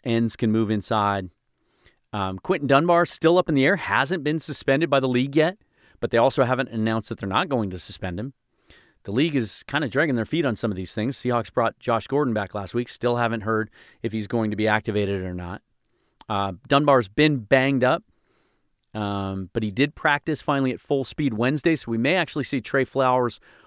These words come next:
on the field as the starter, quote unquote, to begin the game.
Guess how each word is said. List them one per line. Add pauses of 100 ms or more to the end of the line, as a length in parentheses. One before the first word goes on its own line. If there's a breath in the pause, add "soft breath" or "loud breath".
(220 soft breath)
on
the
field
as
the
starter,
quote
unquote,
to
begin
the
game.